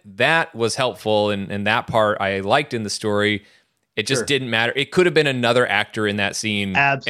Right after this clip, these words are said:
Speaker 1: I would have
Speaker 2: Absolutely.
Speaker 1: gotten
Speaker 2: Yeah.
Speaker 1: the same info, 'cause it was really more about Janet than it was about Krylar, which, by the way, is fine. I just, I, I don't know why you, you needed that to be Bill Murray. <laughs> So, 'cause I, I don't actually think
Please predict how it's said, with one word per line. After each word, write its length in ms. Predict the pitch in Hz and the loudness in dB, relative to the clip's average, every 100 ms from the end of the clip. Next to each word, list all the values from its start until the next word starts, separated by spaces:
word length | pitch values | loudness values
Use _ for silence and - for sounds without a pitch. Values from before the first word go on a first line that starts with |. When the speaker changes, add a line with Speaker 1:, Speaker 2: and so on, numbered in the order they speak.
| 117 | 0
Speaker 1:
I 60 | 110 | 2
would 100 | 113 | 0
have 60 | 104 | 0
Speaker 2:
Absolutely. 20 | |
Speaker 1:
gotten 220 | 117 110 | 0 0
Speaker 2:
Yeah. 40 | 104 | -2
Speaker 1:
the 60 | |
same 360 | 101 131 127 127 | -2 -2 -2 -2
info, 520 | 117 113 107 98 92 | -2 -2 0 0 -2
'cause 260 | 87 - 101 | -6 -10 -6
it 100 | 104 | -4
was 160 | 104 | -4
really 320 | 95 139 139 120 | -2 -2 0 0
more 320 | 113 110 107 | 0 2 0
about 400 | 92 104 101 98 | 0 0 0 -2
Janet 480 | 101 110 104 98 - | -2 -2 -2 -4 -6
than 140 | 104 | -4
it 200 | 101 98 | -2 -2
was 300 | 104 104 98 | 0 0 0
about 420 | 95 101 95 - | -4 0 0 -2
Krylar, 380 | - 120 110 107 | 0 2 4 4
which, 240 | 151 226 - | 4 2 2
by 120 | 220 | 0
the 100 | 208 | 2
way, 360 | 208 196 156 - _ _ _ _ _ - | 4 4 2 -2 _ _ _ _ _ 0
is 200 | 220 247 | 2 2
fine. 600 | - 180 254 139 143 170 131 | 0 4 4 4 2 0 -2
I 60 | |
just, 300 | 127 135 - | -2 -2 -4
I, 140 | 120 - | -4 0
I 100 | 131 | 0
don't 140 | 127 | 0
know 160 | 123 120 | 0 -2
why 360 | 107 107 117 | 0 0 2
you, 280 | 113 110 107 - | 0 -2 -4 -6
you 140 | 110 107 | -6 -2
needed 380 | 113 120 107 | -2 0 0
that 260 | 101 104 - | 0 0 -2
to 80 | 104 | -8
be 320 | 90 117 110 | -2 0 0
Bill 220 | 98 107 | 0 0
Murray. 520 | 98 151 131 - 185 - | 2 2 2 0 -2 -2
<laughs> 60 | - | -4
So, 500 | - 160 165 139 - - - - | -6 0 4 4 2 -10 -18 -2
'cause 120 | 135 | 2
I, 80 | 147 | 4
I 80 | 151 | 2
don't 240 | 143 180 - | 2 0 2
actually 420 | 151 156 131 123 | 0 0 -2 -4
think 560 | - 131 117 - - | 0 0 0 -6 -20